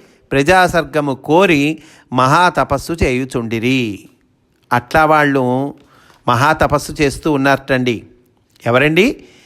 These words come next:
హర్యస్వులు అంటూ ఉన్నారు. ఎవరు ఈ హర్యస్వులు? ఎవరండి? దక్షునికి అదిగో అసిక్ని అనే ఆవిడ వలన పుట్టినటువంటి వాళ్ళండి వీళ్ళు హర్యస్వులు.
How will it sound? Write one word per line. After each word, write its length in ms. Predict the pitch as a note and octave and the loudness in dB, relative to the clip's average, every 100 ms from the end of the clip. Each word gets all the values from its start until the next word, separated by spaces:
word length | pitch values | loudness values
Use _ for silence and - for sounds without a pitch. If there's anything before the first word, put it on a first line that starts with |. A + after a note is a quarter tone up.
| _ _ - | _ _ -4
హర్యస్వులు 1080 | C#3 D3 F#3+ G3 F#3+ - F3+ F3 F#3 F#3 F3+ | 0 0 2 2 2 0 2 4 4 4 2
అంటూ 280 | D#3 D3+ E3 | -2 0 0
ఉన్నారు. 420 | D#3+ D#3+ D3 G#2+ - _ _ _ _ _ _ _ _ _ | 0 2 0 0 -8 _ _ _ _ _ _ _ _ _
ఎవరు 440 | A#2+ B2 D#3+ A#3+ - - _ _ | 0 2 2 2 -2 -14 _ _
ఈ 120 | D3+ C#3 | 0 2
హర్యస్వులు? 540 | C3 C#3 E3 - F3 | 4 2 2 2 2
ఎవరండి? 480 | E3 E3+ F3 G3 G4+ - _ - - - _ B2+ | 4 2 2 0 -2 -12 _ -20 -20 -20 _ -8
దక్షునికి 1200 | B2 C3+ C3 - G#3 G#3 F3+ E3 D3 D#3+ F3+ - _ - | -2 -2 -2 0 2 2 2 2 4 2 0 -8 _ -4
అదిగో 640 | B2+ D#3 D3 B2+ D3 E3 - _ _ _ _ _ _ _ _ _ _ _ _ _ _ _ _ - | 0 4 4 6 4 0 -8 _ _ _ _ _ _ _ _ _ _ _ _ _ _ _ _ -4
అసిక్ని 840 | C#3+ G3+ G3 - F#3+ G3 D#3 B2+ - _ _ _ _ _ _ _ _ _ _ _ _ D3+ | -2 -2 -4 -2 0 2 0 -2 -10 _ _ _ _ _ _ _ _ _ _ _ _ 0
అనే 260 | D3+ E3 | 2 4
ఆవిడ 280 | D#3+ D#3 D#3 | 4 4 4
వలన 280 | D3+ D3+ D3 | 2 2 2
పుట్టినటువంటి 800 | D3+ C#3+ D3+ D3 D#3 C#3+ C#3 C#3+ | -2 -4 -2 0 0 0 0 0
వాళ్ళండి 460 | C3+ C#3+ C#3+ B2+ | 2 2 2 0
వీళ్ళు 200 | B2 B2 | 0 0
హర్యస్వులు. 680 | A2 B2 C#3 D#3+ - A#2+ F#2+ | 0 0 2 0 0 -4 -8